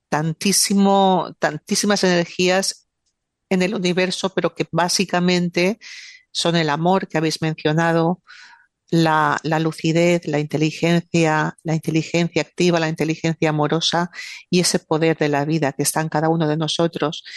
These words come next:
Escuchar ese, ese poder de la vida en nosotros y en los demás que pugna por abrirse, manifestarse y ser, es muy hermoso. Así que vale la pena prestarle atención.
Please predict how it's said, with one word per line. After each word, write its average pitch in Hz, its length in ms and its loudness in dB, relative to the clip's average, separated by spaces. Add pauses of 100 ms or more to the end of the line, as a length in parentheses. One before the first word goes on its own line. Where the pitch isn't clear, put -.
(260)
Escuchar 175 480 0
ese, 175 380 2
ese 165 240 0
poder 160 360 0
de 160 100 0
la 147 140 2
vida 156 260 2
en 156 100 -4
nosotros 160 520 -4
y 156 40 2
en 151 120 0
los 143 160 -4
demás 160 540 0
que 151 300 -2 (140)
pugna 170 440 2
por 156 160 0
abrirse, 156 480 0
manifestarse 147 840 -4
y 127 80 -4
ser, 165 340 0 (360)
es 165 200 -2
muy 160 220 2
hermoso. 147 580 -2 (560)
Así 170 220 0
que 160 240 2
vale 156 200 2
la 151 120 0
pena 151 580 -2 (160)
prestarle 147 480 -2
atención. 143 520 -4